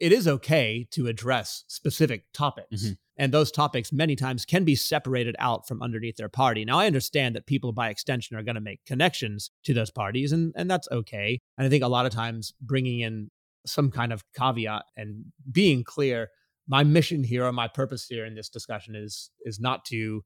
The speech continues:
Speaker 1: speak into any kind of political party. I just wanna talk about this issue from a biblical perspective. And I like what you were saying about equipping politicians. And I think this applies to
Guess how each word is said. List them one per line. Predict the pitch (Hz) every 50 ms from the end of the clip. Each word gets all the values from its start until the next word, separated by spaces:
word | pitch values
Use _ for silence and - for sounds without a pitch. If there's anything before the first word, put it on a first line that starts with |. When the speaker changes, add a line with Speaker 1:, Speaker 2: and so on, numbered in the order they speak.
| _ _ _
Speaker 1:
speak | - - - - 143 131 - -
into | 131 123 120 - 123 117
any | 113 117 123
kind | 107 - 117 110 110
of | 107 104 98 - _ _ _
political | 127 123 117 113 - 117
party. | 104 _ - 120 113 110 104 104 104 95
I | 107 139 156
just | 147 147 -
wanna | - 127 123 110
talk | - - 123 -
about | 117 107 101 101
this | 120 117 - - _ _
issue | 117 113 - - 113 101 101 98 123 _ _ _ _ _
from | - 135
a | 120 117
biblical | 104 127 120 107 117 - - 110
perspective. | - 117 - _ 123 113 107 - 127 120
And | 156 175
I | 170
like | 175 202 202
what | 196 175 156
you | 135
were | 131 120
saying | - - 127 123 123 123
about | 107 117 113 113
equipping | - 120 - - 147 143 - 120 110
politicians. | - 120 107 107 104 - 139 131 - 127 113 110 104 - _
And | - 131
I | 139
think | 147 196 131
this | 139 -
applies | - 110 - 123 117 120 120 113 -
to | - - 120 113 113 113 110 107